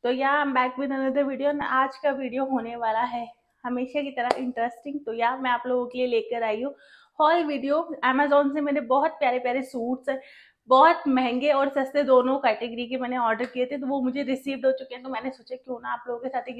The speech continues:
review video बना दिया जाए। तो video को start करते हैं। Video start करने से पहले अगर आप इस channel पर नए हैं तो पहले please channel को subscribe कर दो, bell icon को press कर दो ताकि कोई भी video आप लोगों से miss ना हो। तो वीडियो स्टार्ट करते हैं, let's get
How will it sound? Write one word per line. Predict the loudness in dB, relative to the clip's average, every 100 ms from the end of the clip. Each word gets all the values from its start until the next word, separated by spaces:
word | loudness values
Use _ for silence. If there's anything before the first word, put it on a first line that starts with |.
| -8
review | -8 -8
video | -8 -4 -6
बना | -6 -10 -8
दिया | -8
जाए। | -6 -6 -8 -16 -20 _ _ 0
तो | 2 2
video | 0 -2
को | -2
start | -4 2 4 4 2
करते | 0 2 0
हैं। |
Video | 0 0 0
start | 2 2 2 0
करने | 0 0
से | -2
पहले | 0 2 2 2
अगर | 4 4
आप | 4
इस | 0 0
channel | 0 2 0
पर | 0
नए | 2 2
हैं | 0 -2
तो | -2
पहले | 0 -2
please | -2 2 2 2
channel | 0 0
को | -4
subscribe | -6 -8 -6 -8 -4
कर | 0 2
दो, | 0
bell | 4 4 4
icon | 2 -2 -4
को | -4
press | 2 2 2 0
कर | -2 0
दो | -4 -8 -20 -20 _ 2
ताकि | 2 0 4
कोई | 4 6
भी | 4
video | 2 2 4
आप | 4 2 0
लोगों | 0 0 0
से | 0
miss | 0 -2 -4 0
ना | 4 4 2 0
हो। | -2 -4 _ _ _ _ 6
तो | 6 6 4
वीडियो | 4 2
स्टार्ट | 6 8 8 6
करते | 0 2 4
हैं, | 4
let's | 4 -2 -6 -4
get | -4